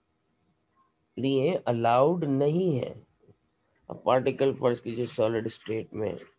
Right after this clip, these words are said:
कुछ इस तरह से align है, तो they are vibrating on these position। तो अगर ये vibrate कर रहे हैं, तो इनके दरमियान gaps होने चाहिए, लेकिन कैसे gaps?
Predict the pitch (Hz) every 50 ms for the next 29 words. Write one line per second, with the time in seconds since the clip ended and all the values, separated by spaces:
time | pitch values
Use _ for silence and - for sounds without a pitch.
0 | _ _ _ _ _ - 127 120 - 113 - - 113 113 117 117 117 - 123 -
1 | - - 113 110 110 113 110 107 135 147 143 143 147 - _ _ - _ _ _
2 | _ _ _ _ _ _ _ _ _ _ _ _ _ _ _ - _ _ _ _
3 | _ _ _ _ _ _ _ _ _ _ _ _ - 175 - - - - - 123
4 | 127 127 127 117 110 113 110 110 107 104 - 110 113 113 107 - 117 120 120 113
5 | - - - - 104 104 92 101 95 - - - - - - _ - - - -
6 | - - - - - - - - _ _ _ _ _ _ _ - _ _ _ _
7 | _ _ _ _ - - - - - - 160 170 175 214 226 226 262 254 226 160
8 | 127 120 127 131 131 120 107 113 104 123 156 190 208 208 208 - - - 131 127
9 | 131 117 107 - 64 60 - - - - - _ - - - - _ _ _ _
10 | _ - - - 113 139 135 151 147 135 143 151 147 147 147 120 107 90 104 104
11 | 113 131 151 - - - - 113 110 117 113 120 - - 131 - - - - -
12 | - _ _ _ _ _ _ _ _ _ _ 605 _ _ _ - - _ _ _
13 | _ _ _ _ _ _ _ _ _ _ _ _ _ _ _ _ _ _ 123 -
14 | 165 170 - - - 165 160 - 202 202 175 - 123 - - - - _ _ -
15 | -